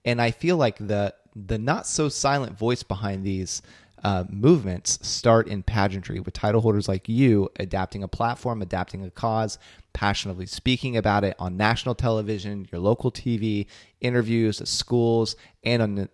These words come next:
on the pageant stage. And all those can, creates a shockwave that you really don't understand fully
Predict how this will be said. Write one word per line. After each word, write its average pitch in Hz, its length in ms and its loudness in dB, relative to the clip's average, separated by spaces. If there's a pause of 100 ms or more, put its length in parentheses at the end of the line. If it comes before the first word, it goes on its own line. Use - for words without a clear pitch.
on 95 160 -4
the 92 80 -2
pageant 101 420 0
stage. 120 500 2 (360)
And 117 220 -2
all 156 200 2
those 147 420 4
can, - 360 -4 (260)
creates 131 460 4
a 107 40 4
shockwave 98 720 4
that - 200 2
you 147 160 4
really 170 220 6
don't 123 240 4
understand 107 720 2
fully 107 580 8